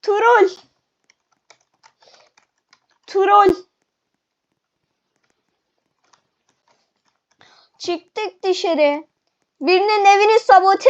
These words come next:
edelim arkadaşlar. Evet, birinin evine kapibaramızı soktuk. Çok iyi arkadaşlar.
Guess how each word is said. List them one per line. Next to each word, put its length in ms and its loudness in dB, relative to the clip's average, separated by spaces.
edelim 340 0
arkadaşlar. 800 0
Evet, 260 -10
birinin 300 -2
evine 360 -4
kapibaramızı 880 -2
soktuk. 580 -2
Çok 340 0
iyi 160 4
arkadaşlar. 880 2